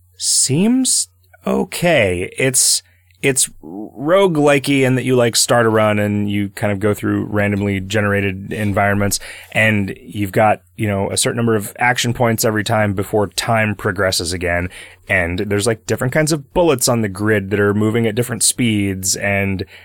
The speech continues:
different kinds of ships that move in different ways, and you have different weapons with different patterns and stuff. And it seems like there might be a pretty good game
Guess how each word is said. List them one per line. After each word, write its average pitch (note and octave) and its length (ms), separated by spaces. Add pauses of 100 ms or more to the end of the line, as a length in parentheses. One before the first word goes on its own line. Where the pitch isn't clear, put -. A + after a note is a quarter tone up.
(220)
different G#2+ 440
kinds B2 240
of B2 280
ships - 320
that A2 140
move A2 240
in G2 240
different G2 400
ways, F#2+ 400
and F#2+ 140
you G2 60
have G2 120
different A2 300
weapons F#2+ 340
with F2+ 100
different F#2 280
patterns F2+ 440
and F2+ 140
stuff. F#2+ 240
And G#2 80
it G2+ 120
seems G3+ 600 (380)
like A2+ 600 (1300)
there A#2 340
might A2+ 460 (220)
be A#2+ 540 (1040)
a A2+ 80
pretty B2+ 360
good A2+ 360
game A2 560